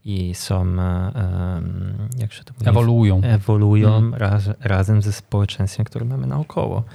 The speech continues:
Speaker 1: Czyli tych czynników zmiennych jest tyle, że, em, że
Speaker 2: No, trzeba
Speaker 1: końcowo,
Speaker 2: się
Speaker 1: co byś chciał przekazać,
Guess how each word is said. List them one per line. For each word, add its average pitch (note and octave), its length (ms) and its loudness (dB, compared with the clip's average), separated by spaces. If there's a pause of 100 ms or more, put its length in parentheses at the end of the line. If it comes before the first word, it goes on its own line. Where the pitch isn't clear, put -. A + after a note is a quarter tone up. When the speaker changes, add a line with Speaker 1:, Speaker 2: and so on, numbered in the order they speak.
(320)
Speaker 1:
Czyli G#2+ 200 -6
tych G2 180 -4
czynników A2 640 0
zmiennych G#2 460 0
jest - 380 -4
tyle, G#2 480 2 (1300)
że, G#2 1600 -2
em, A#1 840 -6 (240)
że A2+ 140 0
Speaker 2:
No, C3+ 60 2
trzeba C3 140 4
Speaker 1:
końcowo, G#2 300 2
Speaker 2:
się A2 60 -4
Speaker 1:
co D#3+ 140 -2
byś D#3+ 220 -6
chciał - 220 -2
przekazać, G#2 960 -2